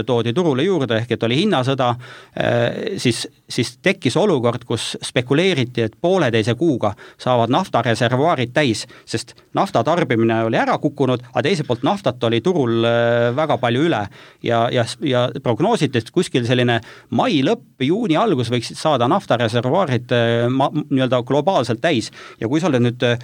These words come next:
võtnud endale kohustuse, et sa nii-öelda, äh, ostad, äh, naftat, äh, ja, ja, aga kuhu sa siis selle järgmine kuu paned? Sa pead, äh, noh, midagi tegema, kas sa siis rullid oma positsiooni edasi või müüd.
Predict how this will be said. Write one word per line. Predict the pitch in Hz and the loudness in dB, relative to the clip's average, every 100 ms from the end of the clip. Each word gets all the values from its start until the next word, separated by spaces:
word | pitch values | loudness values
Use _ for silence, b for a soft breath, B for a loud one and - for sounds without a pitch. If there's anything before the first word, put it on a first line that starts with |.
| B B - | B B -4
võtnud | - - 117 | -2 -2 0
endale | 120 117 110 - | 2 2 0 0
kohustuse, | 240 214 156 - 131 135 120 117 | 0 0 -2 -2 -2 2 2 2
et | 117 | -2
sa | 120 117 117 | 0 0 0
nii-öelda, | - 123 113 | -2 -2 0
äh, | 117 117 - - - - 120 - - - 185 | 0 -2 -8 -12 -4 -2 -2 -6 -10 -4 -2
ostad, | 220 139 113 - | 0 0 0 0
äh, | 123 117 120 143 | 0 0 0 -2
naftat, | 240 - 131 120 - | -2 0 -2 -4 -2
äh, | 123 117 117 120 123 - - 123 | 0 2 0 -2 -8 -12 -8 -8
ja, | - 147 135 135 | -6 0 0 2
ja, | 143 - | -2 0
aga | 127 - | 0 0
kuhu | 220 208 123 | 2 2 2
sa | 117 | 0
siis | 123 | -2
selle | - 120 | 0 0
järgmine | 180 156 117 113 | 0 2 0 0
kuu | 175 | 0
paned? | 123 151 107 - b b b b - | 0 -2 -2 -6 b b b b -6
Sa | - | -4
pead, | 123 185 220 131 120 127 | -2 0 2 0 0 0
äh, | 117 120 - 202 | 0 -2 -6 -2
noh, | 143 | 0
midagi | 151 165 127 | 2 2 0
tegema, | 156 165 110 101 | 0 2 0 2
kas | 117 117 | 0 0
sa | |
siis | 117 110 | 0 0
rullid | 170 226 127 | 0 0 2
oma | 113 107 | 2 2
positsiooni | 117 113 131 180 214 151 | 0 -2 0 0 2 2
edasi | 220 190 123 120 | 0 0 0 0
või | 113 | 2
müüd. | 147 214 120 | 2 2 0